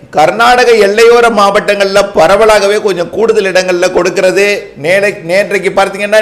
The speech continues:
நீலகிரி, ஈரோடு, சேலம் மாவட்டத்தின் அந்த மேட்டூர், கொளத்தூர் இந்த பகுதியெல்லாம் இடி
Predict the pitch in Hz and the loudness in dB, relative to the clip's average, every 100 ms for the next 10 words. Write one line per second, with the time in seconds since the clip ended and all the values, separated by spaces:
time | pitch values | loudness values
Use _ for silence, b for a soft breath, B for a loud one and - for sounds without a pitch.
0 | 180 190 220 220 185 196 214 185 175 226 | 0 -2 0 2 0 -2 -4 -6 -2 2
1 | 226 196 175 202 208 214 - B B B | 4 4 2 2 0 -2 -12 B B B
2 | B _ - - _ _ _ _ _ _ | B _ -20 -20 _ _ _ _ _ _
3 | _ _ _ _ _ _ _ - 196 240 | _ _ _ _ _ _ _ -4 0 2
4 | 247 240 233 214 196 170 185 175 147 170 | 2 2 2 2 0 -2 -2 -4 -8 -6
5 | 175 180 208 214 208 208 - 190 208 202 | -4 -2 0 2 0 2 2 2 0 0
6 | 185 175 185 185 185 208 208 175 | 0 -2 0 0 0 0 -2 -4